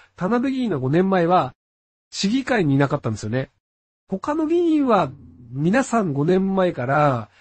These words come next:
市議会にいて決定してきた案件ですよね。見かねた田辺議員が噛み砕いて分かりやすいように石丸市長に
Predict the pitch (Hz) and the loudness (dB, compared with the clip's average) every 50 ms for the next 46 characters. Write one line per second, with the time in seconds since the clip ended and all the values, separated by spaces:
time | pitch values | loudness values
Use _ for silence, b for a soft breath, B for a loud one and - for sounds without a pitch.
0 | b b b b b b b - - - 175 190 294 311 311 349 269 185 143 127 | b b b b b b b -10 -8 -6 -2 -2 -2 -2 -2 -2 -4 -2 -2 -4
1 | 123 - 120 110 - 143 127 - - 170 175 - 208 180 - 135 127 143 165 - | -6 -6 -6 -4 -4 -6 -4 0 2 2 2 2 -2 -6 -6 -6 -8 -6 -4 0
2 | 202 180 147 110 - 104 101 104 104 - _ _ _ _ _ _ _ _ _ _ | 0 0 0 0 -8 -12 -14 -14 -14 -16 _ _ _ _ _ _ _ _ _ _
3 | _ - 185 185 185 - 285 294 294 294 320 294 - - 233 247 254 240 269 247 | _ -6 -4 -4 -2 0 0 0 0 0 -2 -4 -2 -2 -2 -2 0 -2 -2 -2
4 | 269 269 262 233 180 160 147 - - - 160 170 165 - 202 185 170 151 143 - | -2 -2 -2 -2 -2 -4 -4 -4 -4 -4 -2 -2 0 0 0 2 2 0 0 -2
5 | - 143 131 135 135 - 175 180 185 202 196 190 180 175 - 208 196 190 185 170 | -2 -2 -2 -2 -2 -2 -2 -2 0 2 2 2 2 2 0 -2 0 2 2 2
6 | 165 160 147 - 143 147 160 156 147 - - 175 165 190 226 247 220 - | 0 -2 -2 -2 -2 -2 -2 -2 -4 -2 -2 -2 0 0 0 0 -2 -4